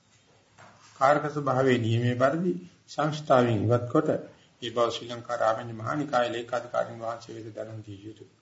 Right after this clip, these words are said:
භික්ෂු සාමණේර සංගණන ලේඛනයක් වර්ෂයේ අවසාන මාසය තුල ශ්‍රී ලංකා රාමඤ්ඤ මහා නිකායේ සංඥා ලේකාධිකාරීන් වහන්සේ ඉදිරිපත් කළ යුතු බැවිනුත්, උපසම්පන්න අනුපසම්පන්න ප්‍රකාශ පත්‍ර ලියාපදිංචි කිරීම පිණිස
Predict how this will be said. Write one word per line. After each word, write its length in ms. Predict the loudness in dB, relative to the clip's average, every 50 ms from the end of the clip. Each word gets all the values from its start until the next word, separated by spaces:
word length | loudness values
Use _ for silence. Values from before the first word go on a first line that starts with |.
| _ _ _ _ _ _ _ _ _
භික්ෂු 220 | -14 -14 -12 -14 -6
සාමණේර 420 | -2 0 0 0 0 0 0 0 0
සංගණන 480 | 0 0 0 2 2 2 0 0 0
ලේඛනයක් 440 | -4 -6 -6 -4 -4 -2 0 -2 -2 -4 -10 -18 -20 _ _
වර්ෂයේ 380 | -2 -2 -2 -2 0 2 4 4
අවසාන 400 | 4 4 0 0 0 0 0 0
මාසය 360 | 0 0 0 -2 -2 -4 -8 -8
තුල 220 | -8 -10 -10 -10 -12 -12 -16 -20 _ _ _ _
ශ්‍රී 200 | _ -12 -6 -4
ලංකා 260 | -2 -2 2 2 4 4
රාමඤ්ඤ 340 | 4 4 2 0 -2 -4
මහා 240 | -6 -4 -2 -2 -2
නිකායේ 420 | -2 -4 0 4 4 4 4 2 -2
සංඥා 320 | -6 -8 -8 -8 -8 -8
ලේකාධිකාරීන් 720 | -8 -8 -8 -4 -4 -4 -4 -4 -2 -2 -2 -2 -4 -8 -12
වහන්සේ 340 | -10 -10 -10 -10 -10 -14 -14
ඉදිරිපත් 440 | -12 -14 -12 -12 -14 -14 -14 -16 -16
කළ 140 | -16 -14 -14
යුතු 180 | -14 -12 -10
බැවිනුත්, 380 | -8 -6 -6 -4 -2 -4 -4 -4 -8 -14 -20 _ _ _ _ _ -20 -20 -20 _ -14
උපසම්පන්න 500 | -10 -8 -6 -4 -4 -2 -2 -2 0 0
අනුපසම්පන්න 640 | 2 0 0 -2 -4 -6 -8 -8 -6 -4 -4 -4 -6
ප්‍රකාශ 400 | -8 -12 -6 -4 -2 -2 -2 -6
පත්‍ර 300 | -10 -12 -14 -12 -12 -10
ලියාපදිංචි 480 | -6 -6 -4 -4 -4 -6 -6 -6 -12
කිරීම 280 | -16 -14 -12 -10 -10 -8
පිණිස 280 | -6 -6 -8 -6 -6